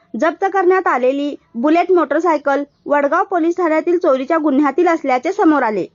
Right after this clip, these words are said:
तपासादरम्यान शेलारने त्याचा साथीदार विजय मधुकर गुरव, राहणार शिरगाव, तालुका शाहूवाडी,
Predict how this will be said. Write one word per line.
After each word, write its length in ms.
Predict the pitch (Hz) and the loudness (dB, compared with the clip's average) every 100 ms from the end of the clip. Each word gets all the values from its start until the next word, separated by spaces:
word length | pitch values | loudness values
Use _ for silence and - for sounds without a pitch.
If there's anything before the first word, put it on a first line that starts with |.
| _ _ _ _ _ _ _ | _ _ _ _ _ _ _
तपासादरम्यान 720 | 330 339 359 415 392 403 415 440 | -4 -2 -2 -2 0 0 0 0
शेलारने 500 | 427 311 302 320 339 | 0 0 0 0 0
त्याचा 340 | 339 302 359 | -2 -2 -2
साथीदार 580 | 359 294 294 302 285 294 - _ | 0 -4 -2 -2 0 -2 -8 _
विजय 360 | 277 302 320 381 | -2 0 2 2
मधुकर 520 | 370 285 302 302 320 | 2 2 0 0 -2
गुरव, 360 | 277 294 254 190 - _ | 0 0 0 -2 -8 _
राहणार 440 | 277 302 302 330 370 | -2 0 0 0 -2
शिरगाव, 360 | 349 302 311 | -4 -2 -2
तालुका 420 | 330 302 254 277 339 | -2 -4 -4 -2 -2
शाहूवाडी, 440 | 330 285 294 247 | 0 2 2 0